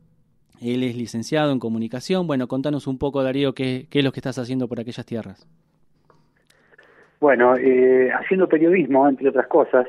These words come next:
Speaker 2: <laughs> eh,
Speaker 1: Sí.
Speaker 2: radicado acá y dedicado a, a la práctica de, de la comunicación en general, porque he trabajado... Eh, también desde el lugar de la educación, de la comunicación.
Speaker 1: Así es.
Speaker 2: Pero, eh, en estos tiempos dedicado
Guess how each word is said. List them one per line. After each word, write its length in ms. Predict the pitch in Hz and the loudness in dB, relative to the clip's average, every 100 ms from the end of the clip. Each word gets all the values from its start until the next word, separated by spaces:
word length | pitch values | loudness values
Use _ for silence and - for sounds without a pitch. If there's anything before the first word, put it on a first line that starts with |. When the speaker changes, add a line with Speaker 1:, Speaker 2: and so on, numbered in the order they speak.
| - | -4
Speaker 2:
<laughs> 80 | 120 - - | -12 -10 0
eh, 520 | 120 107 104 101 101 - | 4 6 6 4 0 -2
Speaker 1:
Sí. 220 | - 127 107 - - | -10 -10 -10 -10 2
Speaker 2:
radicado 500 | 110 110 131 131 135 | 6 8 8 8 8
acá 400 | 135 160 165 156 | 6 8 10 10
y 60 | |
dedicado 640 | 135 120 117 131 127 117 110 | 10 10 10 12 12 12 12
a, 360 | 107 104 101 104 | 12 12 12 8
a 60 | |
la 140 | 104 110 | 8 10
práctica 400 | 113 110 110 107 | 8 8 8 8
de, 640 | 107 107 101 101 101 104 | 10 10 8 6 2 -4
de 220 | 107 107 | -6 0
la 120 | 104 104 | 4 4
comunicación 840 | 113 117 113 120 - 185 170 135 | 6 6 6 4 4 6 6 4
en 100 | 110 | 2
general, 580 | 120 117 156 170 147 123 | 0 2 6 6 6 4
porque 800 | 120 - 120 113 110 101 104 107 | 2 2 0 2 2 0 -2 -6
he 40 | 104 | -4
trabajado... 880 | 107 104 - 127 120 107 98 92 - _ - - _ _ | 2 2 4 4 4 4 4 0 -6 _ -20 -20 _ _
Eh, 180 | 98 98 | -10 -4
también 300 | 101 107 107 | -2 0 0
desde 180 | 104 104 | 0 0
el 60 | |
lugar 220 | 107 110 | 2 2
de 80 | 107 | 4
la 80 | 101 | 4
educación, 500 | 98 98 98 131 120 | 2 2 0 0 0
de 80 | 107 | 2
la 100 | 98 | 0
comunicación. 800 | 104 104 104 107 160 160 156 151 | 0 -4 -2 -2 2 4 4 2
Speaker 1:
Así 340 | 104 - 110 | -4 -4 -4
es. 160 | 110 107 | -4 -2
Speaker 2:
Pero, 840 | 120 110 110 107 101 101 98 95 101 | 2 4 6 6 8 6 6 4 2
eh, 400 | 110 101 107 107 | -2 -4 -2 0
en 60 | |
estos 220 | 123 139 135 | 2 2 2
tiempos 420 | 143 147 160 139 | 2 2 2 4
dedicado 840 | 117 104 113 110 104 98 95 90 | 4 4 4 6 6 6 4 2